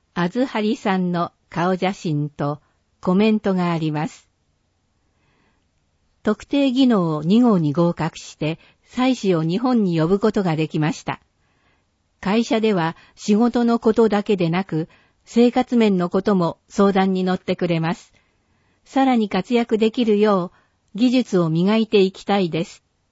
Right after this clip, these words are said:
とあります。また、写真が三枚あり、一枚目。採用後も面談を行い、手厚くサポートとあり、東さんを交え、四人で話し合っている様子。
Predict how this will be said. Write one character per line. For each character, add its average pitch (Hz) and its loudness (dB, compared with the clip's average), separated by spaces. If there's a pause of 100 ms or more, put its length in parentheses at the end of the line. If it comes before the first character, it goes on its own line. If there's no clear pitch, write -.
(240)
と 180 -4
あ 147 -2
り 143 -4
ま 139 -4
す。 - -16 (640)
ま 208 0
た、 214 -4 (400)
写 202 0
真 240 -2
が 226 0
三 226 0
枚 165 0
あ 147 -2
り、 147 -6 (320)
一 240 -2
枚 208 2
目。 170 -2 (840)
採 262 0
用 247 4
後 233 0
も 180 2
面 226 4
談 214 2
を 190 2
行 190 -2 (160)
い、 170 -6 (540)
手 208 2
厚 240 -4
く 226 2
サ 202 -2
ポ 214 4
ー 175 0
ト 147 -4
と 147 -4
あ 160 0
り、 156 -4 (640)
東 233 0
さ 196 -2
ん 185 0
を 180 -2
交 175 -2
え、 151 -4 (200)
四 185 2
人 254 4
で 170 -2
話 185 -2
し 202 0
合 202 0
っ - -8
て - -4
い 151 0
る 156 -2
様 147 -4
子。 143 -8